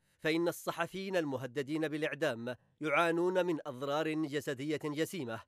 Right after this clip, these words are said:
بسبب صنوف التعذيب التي مورست ضدهم طوال الأربع سنوات. وتورد بلا حدود معلومات رصدتها أمهات المختطفين تؤكد تعرضهم للتجويع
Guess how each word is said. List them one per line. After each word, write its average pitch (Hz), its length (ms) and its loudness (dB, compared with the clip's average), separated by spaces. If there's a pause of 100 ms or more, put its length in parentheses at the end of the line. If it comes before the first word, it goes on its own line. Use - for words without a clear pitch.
(260)
بسبب 175 560 2
صنوف 135 360 -6
التعذيب 147 600 -2 (260)
التي 143 380 -2
مورست 160 580 -2
ضدهم 143 600 -2
طوال 151 640 -2
الأربع 151 560 -6
سنوات. 160 540 0 (440)
وتورد 190 600 2
بلا 156 280 4
حدود 143 460 -2
معلومات 151 680 0
رصدتها 151 720 -2
أمهات 131 400 -4
المختطفين 160 840 -2 (320)
تؤكد 151 600 -2
تعرضهم 147 840 -2
للتجويع 131 840 -2